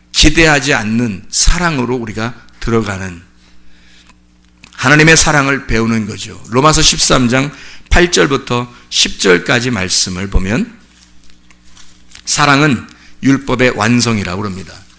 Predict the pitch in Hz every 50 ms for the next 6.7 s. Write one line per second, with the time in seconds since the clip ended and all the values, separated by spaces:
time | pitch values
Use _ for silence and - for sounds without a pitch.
0 | _ _ _ _ - - - 170 175 170 196 190 156 160 175 165 - - - 170
1 | 151 143 147 147 127 113 107 113 123 117 104 101 - 196 190 - - - 202 -
2 | 180 165 160 139 113 104 107 107 113 101 113 123 160 208 - - _ - _ _
3 | _ _ _ - 135 147 160 - - - - - - 196 160 139 127 131 123 101
4 | 87 85 - - _ _ _ _ _ - - 151 156 - - - - - 233 214
5 | 185 147 131 127 143 156 117 90 - - _ _ _ _ - - - 123 147 175
6 | 165 - - 180 151 143 107 95 90 107 101 98 101